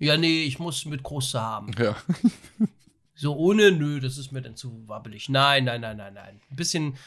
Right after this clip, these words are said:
Speaker 1: ich kaufe tatsächlich immer dieses Harry, nicht immer, aber das, wenn ich Toastbrot kaufe, dann das tatsächlich von Harry Brot, weil es mir so ein bisschen fluffiger, weicher ist,
Speaker 2: Bist sowieso so
Speaker 1: als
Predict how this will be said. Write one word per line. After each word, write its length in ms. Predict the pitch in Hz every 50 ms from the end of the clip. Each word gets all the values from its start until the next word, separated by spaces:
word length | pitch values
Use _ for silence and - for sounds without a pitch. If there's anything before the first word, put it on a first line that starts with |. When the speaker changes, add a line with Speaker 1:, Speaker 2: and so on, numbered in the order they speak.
| - _ -
Speaker 1:
ich 100 | 135 -
kaufe 220 | 208 226 233 220 214 190
tatsächlich 280 | 180 202 190 185 208 202
immer 120 | 185 165
dieses 220 | 151 147 147 139 160
Harry, 480 | 185 202 202 180 170 151 - 139 127 -
nicht 200 | - 127 127 135
immer, 240 | 135 131 135 131 113
aber 260 | 101 101 117 113 117
das, 300 | 123 123 123 - - -
wenn 240 | - 127 123 156 247
ich 120 | 302 285 -
Toastbrot 380 | 247 240 226 - - 220 -
kaufe, 280 | - 220 233 220 - 214
dann 160 | 196 190 190
das 160 | 185 180 -
tatsächlich 340 | - 175 170 - 202 196 180
von 160 | - 156 139
Harry 200 | 131 131 143 147
Brot, 260 | 135 127 139 170 160
weil 100 | 156 151
es 80 | 151 151
mir 100 | 156 151
so 60 | 139
ein 40 | 135
bisschen 220 | 156 135 127 139 127
fluffiger, 440 | - - 180 - 156 117 104 92 135
weicher 260 | 156 170 - - 131 110
ist, 100 | 135 -
Speaker 2:
Bist 160 | 190 - -
sowieso 280 | - 202 180 170 202
so 20 |
Speaker 1:
als 20 | 220